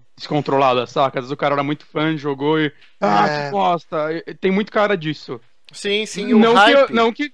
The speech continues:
Speaker 1: não que eu acho que ele esteja errado, saca? É,
Speaker 3: Uhum.
Speaker 1: a, a nota reflete a opinião dele, né? Mas e-, eu imagino que esse jogo tá sofrendo muito disso, saca? Da, da pessoa tá com a expectativa muito alta, porque a trilogia original era muito boa.
Speaker 3: Sim.
Speaker 1: E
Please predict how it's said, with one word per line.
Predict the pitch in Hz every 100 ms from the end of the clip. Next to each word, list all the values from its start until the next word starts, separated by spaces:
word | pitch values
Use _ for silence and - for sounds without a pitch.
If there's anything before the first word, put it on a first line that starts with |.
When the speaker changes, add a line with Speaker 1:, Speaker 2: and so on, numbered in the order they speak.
| -
Speaker 1:
não | 185 202
que | 240
eu |
acho | 233
que | 240
ele | 226
esteja | 214 214
errado, | 208 190 -
saca? | 170 143 156
É, | 131 135
Speaker 3:
Uhum. | 139 127 131 -
Speaker 1:
a, | 156 160 160
a |
nota | 156 156 175
reflete | 175 175 151 127
a |
opinião | - 165
dele, | 170 160 135
né? | 131
Mas | 131 131 123 - _ -
e-, | 170
eu | 180 190
imagino | 196 196 170 185 185
que | 185
esse | 180
jogo | 165 165
tá | 170
sofrendo | - 165 160
muito | 156 160
disso, | 143 131
saca? | 156 147
Da, | 135 127 - -
da | 156
pessoa | 156 165 190
tá | 180 180
com |
a |
expectativa | 175 180 180 - 170
muito | 165 185 165
alta, | 156 160
porque | - 165
a |
trilogia | 160 151 143
original | 147 131 143
era | 147 214 156
muito | 143 147
boa. | 123 135 180 220
Speaker 3:
Sim. | - 131 123 147 202
Speaker 1:
E | 175 170 170 165